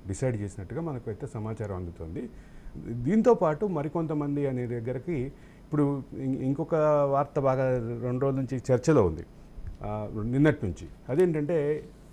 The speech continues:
ఆ, ప్రణీత్ రావుకి సన్నిహితంగా ఉండి, ప్రణీత్ రావుకి సంబంధించిన ఈ ట్యాపింగ్ వ్యవహారంలో భాగస్వాములుగా ఉన్నటువంటి ఇద్దరు సీఐలని హైదరాబాద్కి తరలించి వాళ్ళతో, వాళ్ళని, ఆ, దీనికి సంబంధించి విచారణ చేస్తున్నారు.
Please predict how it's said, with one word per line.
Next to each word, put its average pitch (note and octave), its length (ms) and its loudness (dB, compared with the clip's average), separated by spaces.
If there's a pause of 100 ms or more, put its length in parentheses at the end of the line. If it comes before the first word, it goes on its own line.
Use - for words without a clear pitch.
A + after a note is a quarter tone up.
(320)
ఆ, A2 560 -4
ప్రణీత్ G#3+ 300 4
రావుకి G#3 200 6
సన్నిహితంగా D3+ 760 0
ఉండి, B2+ 240 -4
ప్రణీత్ D#3+ 400 -2
రావుకి C#3+ 420 -2
సంబంధించిన B2+ 440 -2
ఈ - 20 -6
ట్యాపింగ్ D#3 520 0
వ్యవహారంలో B2 680 0 (460)
భాగస్వాములుగా C#3+ 880 2
ఉన్నటువంటి A#2 460 -4
ఇద్దరు G2 220 -4
సీఐలని B2 680 -2 (400)
హైదరాబాద్కి C#3+ 600 0
తరలించి B2 720 -2
వాళ్ళతో, B2+ 440 -2
వాళ్ళని, C3 600 -2 (400)
ఆ, A#2+ 40 -4
దీనికి B2 300 0
సంబంధించి C3 400 -2
విచారణ B2 360 0
చేస్తున్నారు. A2 600 -4